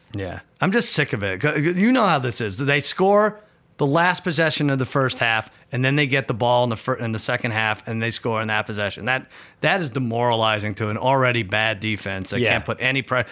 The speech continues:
Speaker 1: this defense, there was, I was showing, seeing some screen grabs in that last drive. You, it was insane how they were lining up. It, there's so many holes in this defense.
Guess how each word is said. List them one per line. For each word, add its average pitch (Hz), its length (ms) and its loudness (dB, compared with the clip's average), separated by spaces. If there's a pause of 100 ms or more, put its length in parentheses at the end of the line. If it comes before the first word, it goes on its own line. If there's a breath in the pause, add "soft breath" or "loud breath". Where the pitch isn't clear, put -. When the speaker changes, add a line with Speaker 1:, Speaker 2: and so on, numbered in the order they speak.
(120)
Speaker 1:
this 226 140 0
defense, 156 360 0
there 160 140 2
was, 175 160 0
I 139 120 2
was 170 140 -2
showing, 165 300 0 (300 loud breath)
seeing 160 220 2
some 131 220 0
screen 156 400 2
grabs 160 400 2
in 143 80 2
that 127 200 0
last 135 300 0
drive. 139 340 0 (280 loud breath)
You, 196 200 0 (200)
it 202 80 4
was 220 320 0 (160)
insane 165 480 2
how 123 160 2
they 110 120 -2
were 104 140 -2
lining 104 380 -2
up. 92 260 -4
It, 131 160 -2
there's 131 140 0
so 151 180 2
many 139 180 2
holes 104 320 -2
in 92 100 -6
this 87 100 -8
defense. 95 440 -10